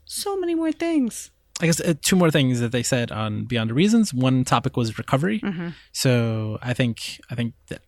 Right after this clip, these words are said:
Speaker 2: absolutely, like, you seeing, you see Justin, right?
Speaker 1: Mm-hmm.
Speaker 2: Um, and, like, that's, like, recovery, and you see Skye recover in the, I guess, in the most traditional sense, like, in the, or I guess in the sense that I think about it first,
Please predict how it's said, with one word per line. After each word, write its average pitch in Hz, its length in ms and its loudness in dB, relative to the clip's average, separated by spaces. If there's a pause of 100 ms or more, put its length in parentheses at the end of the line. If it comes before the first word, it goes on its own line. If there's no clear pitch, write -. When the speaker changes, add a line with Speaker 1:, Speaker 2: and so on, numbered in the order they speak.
Speaker 2:
absolutely, 127 440 0
like, 117 280 -4
you 120 60 -8
seeing, 113 680 0 (160)
you 131 100 0
see 127 140 4
Justin, 113 460 0 (120)
right? 110 300 -2
Speaker 1:
Mm-hmm. 180 260 -6
Speaker 2:
Um, 107 540 -4 (680)
and, 139 220 4 (160)
like, 170 280 2 (220)
that's, 165 260 2
like, - 300 0 (340)
recovery, 139 580 4
and 135 160 2
you 127 60 2
see 135 120 4
Skye 127 380 4
recover 120 540 2
in 120 300 -2
the, 110 520 -4 (600)
I 156 80 2
guess, 190 240 4
in 165 60 4
the 151 60 6
most 135 220 4
traditional 147 400 0
sense, 165 180 0
like, 131 100 2
in 123 80 2
the, 131 280 0
or 139 60 4
I 135 40 4
guess 131 220 2
in 147 60 4
the 123 80 0
sense 135 240 2
that 127 100 4
I 117 60 2
think 123 200 0
about 123 180 0
it 110 100 -4
first, 147 380 0